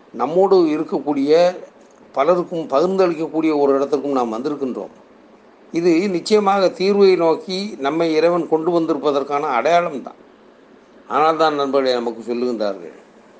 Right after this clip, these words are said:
"போதும் போதும் பிரச்சனை பிரச்சனை" என்று சொல்லிக் கொண்டிருந்த வாழ்க்கையெல்லாம் இப்பொழுது புதிய வாழ்க்கை முறைக்கு வழிகாட்டப்பட்டு விட்டாய்.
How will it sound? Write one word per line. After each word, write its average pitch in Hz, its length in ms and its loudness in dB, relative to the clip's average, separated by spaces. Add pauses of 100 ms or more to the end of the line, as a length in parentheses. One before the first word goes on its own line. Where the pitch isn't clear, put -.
(680)
"போதும் 127 300 0
போதும் 139 340 0
பிரச்சனை 127 420 -2
பிரச்சனை" 131 360 -2
என்று 139 200 -4
சொல்லிக் 131 320 -4
கொண்டிருந்த 120 400 -2
வாழ்க்கையெல்லாம் 127 600 -2 (840)
இப்பொழுது 135 440 -2
புதிய 220 400 -2
வாழ்க்கை 160 360 0
முறைக்கு 135 400 -2
வழிகாட்டப்பட்டு 120 540 -2
விட்டாய். 87 320 -10